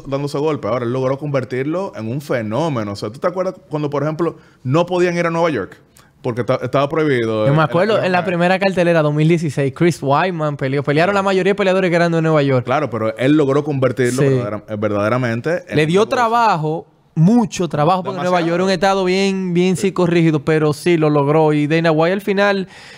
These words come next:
Speaker 2: eh, esa personalidad de él, esa de, de que el depo-, la liga, la U F C primero y después tú, nadie está por arriba del deporte. A mí me encanta eso,
Speaker 1: Sí,
Speaker 2: eso,
Speaker 1: claro.
Speaker 2: y, eh, ah, y debería ser así: nadie,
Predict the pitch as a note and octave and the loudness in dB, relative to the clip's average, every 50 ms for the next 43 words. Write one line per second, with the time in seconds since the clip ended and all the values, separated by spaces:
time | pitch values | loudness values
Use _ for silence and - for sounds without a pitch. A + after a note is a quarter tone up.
0 | - - - D#3 D#3 D3+ D3 C#3 C3 - D#3 - G3 F#3 G3 G3 F3 - F#3 E3+ | -6 -2 0 2 4 4 2 2 2 0 0 0 -2 -2 -2 -4 -2 -2 -2 0
1 | F3 E3+ E3 E3 E3+ E3 D#3+ D#3+ D#3+ D#3+ D#3 D3+ D3 C#3+ - - - - _ - | 2 2 2 2 2 2 2 2 2 4 2 2 0 -2 -4 -10 -20 -12 _ 0
2 | C3 D#3+ D3 - F#3 E3+ D#3+ D#3 D#3 D3+ D3 D3 C#3 C#3+ C#3 C3+ C3+ C3+ C3 C#3 | 0 0 0 0 0 2 2 2 0 0 0 -2 0 0 2 2 2 2 2 0
3 | C3 C3+ D3 C#3 C#3 C#3+ C#3 C#3+ D#3 D#3+ - - D3 C#3 C#3+ D#3 C#3+ D#3 C#3 D#3 | 0 0 -2 0 0 0 0 0 0 -2 0 0 0 0 0 -2 -2 -2 -2 -2
4 | D#3+ E3 F#3 E3 E3 E3+ E3+ D#3 D3+ C3+ C3 D#3+ D3 C#3+ - D#3 D#3 D3 C#3+ D3 | -2 -2 0 0 2 2 2 2 0 0 0 -2 -2 0 0 2 2 2 2 2
5 | D3+ D#3+ D#3+ D3 D#3 C3+ D#3 D3+ C#3+ C#3+ D#3 D3+ D3 D3 D3 C#3 C3 C#3+ C#3 C3+ | 2 2 2 0 0 -2 0 0 0 2 2 2 2 2 2 2 2 0 0 2
6 | C#3 C3 C#3 D3 D#3 D3+ C#3 D#3+ D#3 D#3 D3 C#3 C3+ D3 E3 D3 - C3 B2 B2 | 2 0 2 2 2 0 0 0 -2 -2 0 0 0 0 0 -2 -2 -2 -2 -2
7 | B2 A#2 D3 D3 C#3+ F#2 F#2+ - - - - - - - C3+ D3+ D#3 D#3 - D3+ | 0 0 0 0 0 -2 -8 -12 -16 -20 -20 -10 -2 0 2 2 2 2 2 0
8 | C#3+ - - D3+ D3+ D3+ D#3 D3+ D3+ D3 D#3+ E3 F#3+ D#3 D3 G3+ B3 G3 C#3+ C#3 | 0 0 -2 -2 0 2 2 2 2 2 2 2 0 0 0 0 0 0 0 2
9 | C#3+ D#3+ D#3 | 0 0 -2